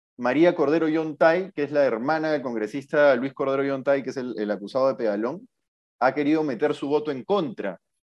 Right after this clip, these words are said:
No sé por qué no ha votado, no, no, no he revisado el detalle, no sé por qué no ha votado, eh, a, a la hora,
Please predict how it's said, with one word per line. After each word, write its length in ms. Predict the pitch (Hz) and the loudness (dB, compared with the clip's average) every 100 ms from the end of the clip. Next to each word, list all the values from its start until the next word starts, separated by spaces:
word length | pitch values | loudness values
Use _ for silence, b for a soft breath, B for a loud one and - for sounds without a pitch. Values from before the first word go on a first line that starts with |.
| _ | _
No 160 | - 120 | -12 -8
sé 100 | 156 | -8
por 80 | 135 | -6
qué 80 | 143 | -2
no 80 | |
ha 80 | 139 | 0
votado, 260 | 127 151 151 | 2 2 2
no, 140 | 127 | -2
no, 300 | 123 127 131 | -6 -6 -4
no 240 | 123 131 135 | -4 -2 -2
he 40 | |
revisado 320 | 127 117 135 | -2 -2 -2
el 100 | 131 | -4
detalle, 220 | 104 139 | -2 -4
no 140 | 131 131 | -2 -6
sé 140 | 147 | -6
por 160 | 139 123 | -8 -6
qué 80 | 135 | -4
no 80 | |
ha 20 | 131 | -4
votado, 540 | 113 127 139 - - | -2 0 0 -2 -12
eh, 540 | 101 101 98 101 101 98 | -12 -8 -8 -6 -8 -8
a, 340 | 95 95 95 | -6 -4 -4
a 40 | 98 | -4
la 140 | 101 | 0
hora, 360 | 120 135 147 | 2 2 -2